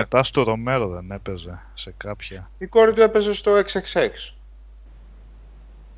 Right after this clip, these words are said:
Speaker 1: Ποιο
Speaker 2: Η
Speaker 1: X X X;
Speaker 2: Άρια, Άρια Αρτζέντο.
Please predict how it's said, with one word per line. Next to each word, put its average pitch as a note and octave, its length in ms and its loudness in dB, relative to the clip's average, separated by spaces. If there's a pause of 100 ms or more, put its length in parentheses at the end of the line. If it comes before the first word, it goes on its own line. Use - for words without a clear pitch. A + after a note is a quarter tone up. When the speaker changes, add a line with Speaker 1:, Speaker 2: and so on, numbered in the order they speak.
(1500)
Speaker 1:
Ποιο A#2 220 -4
Speaker 2:
Η A#2+ 40 4
Speaker 1:
X A#2+ 40 6
X A#2+ 40 10
X; A#2 60 10
Speaker 2:
Άρια, A2 440 4
Άρια D3 400 6
Αρτζέντο. B2+ 520 -4